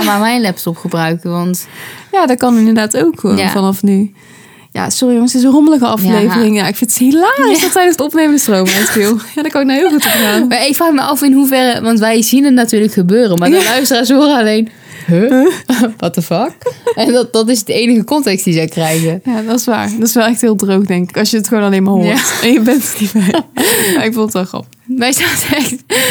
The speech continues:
Speaker 1: wij zagen alleen nog maar het laptopscherm en verder
Speaker 2: <laughs>
Speaker 1: niks. Dus dan weet je misschien een beetje hoe we erbij zaten.
Speaker 2: Maar ik vond het wel grappig.
Speaker 1: Ja, ik ook.
Speaker 2: En ik,
Speaker 1: Gelijk.
Speaker 2: ik zat er wel lekker eigenlijk in het donker. Ik dacht van, nou.
Speaker 1: Nou, we kunnen ook alles uitdoen.
Speaker 2: Ja.
Speaker 1: <laughs> Maakt mij niet uit.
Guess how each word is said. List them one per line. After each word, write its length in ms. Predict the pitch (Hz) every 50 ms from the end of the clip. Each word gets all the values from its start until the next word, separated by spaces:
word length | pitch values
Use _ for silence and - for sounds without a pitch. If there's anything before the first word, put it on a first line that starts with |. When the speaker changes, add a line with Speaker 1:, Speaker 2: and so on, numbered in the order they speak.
| 480 415 302
Speaker 1:
wij 120 | - 294
zagen 320 | 247 294 311 302 269 247 240
alleen 240 | 233 233 233 240
nog 100 | 240 240 233
maar 140 | 208 208 208
het 80 | 196
laptopscherm 840 | 190 202 220 226 226 226 - 240 226 - - - 220 214 220 233 226
en 160 | 208 202 190
verder 320 | 185 240 403 392 190 - 180
Speaker 2:
<laughs> 60 | 160 160
Speaker 1:
niks. 160 | 165 185 -
Dus 140 | - 220 220
dan 120 | 233 247
weet 200 | 254 262 381 277
je 60 | 285 285
misschien 260 | 285 - 269 311 269
een 160 | 262 247 254
beetje 380 | 240 233 262 - - 254 277 220 - - - 226 190 294
hoe 120 | - 262 247
we 80 | 254
erbij 340 | 240 233 196 220 - 220 -
zaten. 600 | 202 - - 226 - - 190 - - - 165 185 - 269 339 359 339 302
Speaker 2:
Maar 200 | 262 226 - - 202
ik 100 | 311 -
vond 200 | - 294 269 233
het 80 | 226 240
wel 160 | 226 190 208
grappig. 300 | 196 214 254 262 233 226
Speaker 1:
Ja, 200 | 226 202 127 -
ik 200 | - 208 - -
ook. 160 | 175 208 240
Speaker 2:
En 280 | 226 190 - - 254 262
ik, 80 | 240
Speaker 1:
Gelijk. 180 | 262 277 262 -
Speaker 2:
ik 120 | - 262 -
zat 200 | - 302 311 -
er 60 | 269
wel 100 | 226 208
lekker 260 | 208 269 339 - 381
eigenlijk 300 | 330 311 311 - 285 269
in 60 | 254
het 100 | 220 226
donker. 260 | 214 214 196 190 180 185
Ik 160 | 202 196 202
dacht 160 | - 202 208
van, 120 | - 220 220
nou. 220 | 294 370 320 226
Speaker 1:
Nou, 160 | 190 190 175
we 60 | 170
kunnen 240 | 165 - 185 180 170 165
ook 40 | 160
alles 200 | 165 160 165 165
uitdoen. 320 | 165 190 220 240 214 175 311
Speaker 2:
Ja. 180 | 349 359 370 359 311 - 180 - 403 392 269 -
Speaker 1:
<laughs> 80 | 220 233
Maakt 180 | 196 202 190 185
mij 160 | 180 208 226
niet 120 | 208 175
uit. 200 | 170 196 247 277